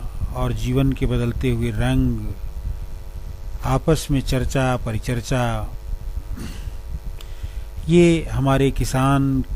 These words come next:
की खुशहाली और गांव में लोक गीतकार, यातायात के साधन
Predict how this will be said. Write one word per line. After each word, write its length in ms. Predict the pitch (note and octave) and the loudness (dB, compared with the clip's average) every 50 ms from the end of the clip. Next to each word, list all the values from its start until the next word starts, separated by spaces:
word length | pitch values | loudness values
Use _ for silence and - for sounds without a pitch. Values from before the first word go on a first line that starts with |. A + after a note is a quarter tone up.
| - - - - - - - - - | -6 -6 -6 -8 -8 -6 -6 -4 -4
की 60 | - C3 | -4 -4
खुशहाली 880 | - - C3 A2+ - A2+ G#2 G#2+ A#2+ B2 A#2+ A#2+ B2+ B2 A#2+ A#2 A#2 - - - - - - - - - | -2 -2 -2 0 0 0 0 2 2 0 2 2 0 0 0 -2 -2 -4 -4 -6 -4 -4 -4 -4 -2 -2
और 400 | B2+ C3 C3 B2+ B2+ B2 A#2+ A2+ - - | 0 2 2 2 2 2 0 -2 -2 -2
गांव 260 | A#2+ B2 B2 B2 B2+ | 0 2 2 2 2
में 160 | B2 B2 B2 | 2 2 2
लोक 480 | A#2+ A#2 A2+ A#2+ A#2+ B2 - - - - - - - - - - | 2 2 0 0 0 0 -2 -4 -6 -8 -8 -6 -6 -4 -4 -2
गीतकार, 760 | A2+ A#2+ A2 - - - A#2+ A#2 A#2+ B2 B2 B2 A#2 A2 G#2 - - - - - - - - - - - - - - - - - - - - - | -2 -2 -2 -2 -2 -2 0 0 0 0 0 0 0 -2 -2 -4 -6 -8 -8 -8 -8 -8 -8 -8 -8 -8 -8 -8 -8 -8 -10 -10 -10 -6 -2 2
यातायात 560 | C#3 C#3 C3+ - - C3+ B2+ B2+ B2+ B2+ A#2 | 4 4 4 4 4 4 4 4 4 2 0
के 140 | - - B2 | 0 -2 -2
साधन 760 | A#2 - - A2+ A2 A2 G#2 G#2 A#2+ C3 C3 B2+ A#2+ A2 | -2 0 -2 -2 -2 0 2 2 2 4 4 2 0 0